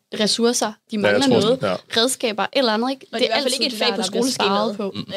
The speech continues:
Speaker 2: Jamen, det er jo det.
Speaker 4: Nej, og,
Speaker 1: Mm.
Speaker 4: altså, så samtidig så også bare, hvis det er, man kigger på et klasselokale for to hundrede år siden, og så kigger på et klasselokale i dag,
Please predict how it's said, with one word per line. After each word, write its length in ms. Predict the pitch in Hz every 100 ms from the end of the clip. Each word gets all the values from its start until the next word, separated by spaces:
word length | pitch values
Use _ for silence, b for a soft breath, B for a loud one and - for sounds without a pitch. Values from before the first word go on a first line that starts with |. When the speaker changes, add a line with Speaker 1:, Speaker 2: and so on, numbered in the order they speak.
| 175
Speaker 2:
Jamen, 160 | 139
det 80 | 135
er 40 | 139
jo 60 |
det. 60 | 170 - _ -
Speaker 4:
Nej, 240 | 90 85
og, 160 | 82 87
Speaker 1:
Mm. 240 | - 208 -
Speaker 4:
altså, 200 | 104 95
så 160 | 101
samtidig 520 | 92 101 120 - 95 82
så 140 | 98
også 280 | 87 87 -
bare, 160 | 87
hvis 160 | 85 87
det 80 | 87
er, 40 |
man 140 | 87 87
kigger 260 | - 98
på 180 | 95 104
et 120 | 90
klasselokale 600 | - 107 120 95 - 85 85
for 360 | - 87 85 -
to 180 | 127 113
hundrede 240 | 98 92
år 100 | 92
siden, 260 | 98 101 95
og 80 | 92
så 100 | 95
kigger 220 | 101 98
på 120 | -
et 80 | 98
klasselokale 580 | 104 107 101 - 90 95
i 40 |
dag, 200 | 110